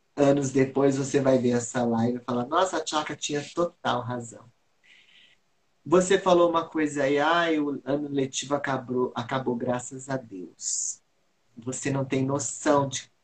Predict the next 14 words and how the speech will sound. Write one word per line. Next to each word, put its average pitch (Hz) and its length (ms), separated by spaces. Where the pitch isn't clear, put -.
o 117 120
que 139 220
é 131 140
você 117 800
não 127 220
estudar 117 580
mais 135 640
e 127 80
sentir 131 540
saudades 131 1040
do 135 200
ano 123 220
letivo. 110 580
É 92 140